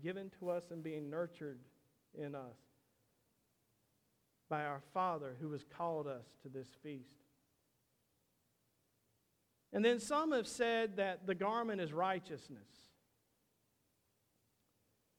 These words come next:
And you know, righteousness was important to Jesus. Some people say it's not. They say that all will be accepted no matter what.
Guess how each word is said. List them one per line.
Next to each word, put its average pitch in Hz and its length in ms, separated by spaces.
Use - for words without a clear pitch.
And 175 140
you 190 80
know, 208 160
righteousness 208 720
was 190 140
important 180 560
to 147 100
Jesus. 160 420
Some 254 180
people 226 320
say 185 280
it's 165 180
not. 170 360
They 165 120
say 175 240
that 160 180
all 180 320
will 175 140
be 170 160
accepted 170 560
no 165 120
matter 156 280
what. 151 400